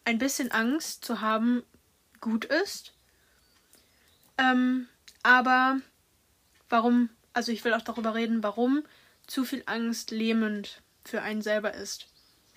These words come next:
Und wie man dadurch sein Leben so ein bisschen verpasst, sag ich mal,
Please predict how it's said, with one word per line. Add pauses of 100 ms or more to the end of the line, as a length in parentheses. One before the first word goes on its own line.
(380)
Und
wie
man
dadurch (300)
sein
Leben
so
ein
bisschen (840)
verpasst,
sag
ich
mal,